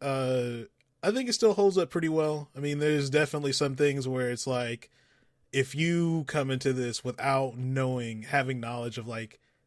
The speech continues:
how some of these things work, it can definitely, like, put you off, and I could see how some people would.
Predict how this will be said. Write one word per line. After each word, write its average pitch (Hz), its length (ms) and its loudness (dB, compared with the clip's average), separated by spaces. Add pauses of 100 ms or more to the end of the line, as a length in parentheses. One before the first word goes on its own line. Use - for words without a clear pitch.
(120)
how 123 200 -4
some 139 200 -2
of 143 60 0
these 143 160 0
things 151 220 -2
work, 147 340 0 (460)
it 156 160 0
can 143 100 0
definitely, 147 360 2 (200)
like, 120 400 -6
put 143 220 0
you 135 100 0
off, 123 320 -2
and 139 140 -2
I 143 80 0
could 131 160 -2
see 135 160 -2
how 117 140 -6
some 127 180 -4
people 120 240 -8
would. 113 160 -10